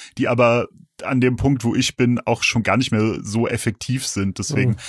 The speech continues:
Speaker 1: ach, das ist einfach unnötig kompliziert.
Speaker 2: Ja. Ist das bei den Zaubern auch so, dass man sieht, wer wie, wo, was noch erlernen konnte?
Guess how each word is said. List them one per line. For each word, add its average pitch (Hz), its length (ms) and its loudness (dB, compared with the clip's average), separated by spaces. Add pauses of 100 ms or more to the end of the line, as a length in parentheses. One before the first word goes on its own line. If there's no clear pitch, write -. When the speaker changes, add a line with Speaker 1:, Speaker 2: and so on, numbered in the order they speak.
(140)
Speaker 1:
ach, - 80 -8
das 110 200 0
ist - 200 -4
einfach 113 260 -2
unnötig 104 540 -2
kompliziert. 90 560 -6 (340)
Speaker 2:
Ja. 139 340 0 (1400)
Ist 208 160 0
das 190 160 -2
bei 180 260 2
den 170 260 2
Zaubern 202 640 0
auch 180 460 0
so, 254 300 -2
dass 226 220 -2
man 220 180 0
sieht, 220 480 -2 (100)
wer 202 500 0
wie, 202 300 0
wo, 190 260 -2
was 175 320 0
noch 190 140 0
erlernen 180 640 0
konnte? 208 560 0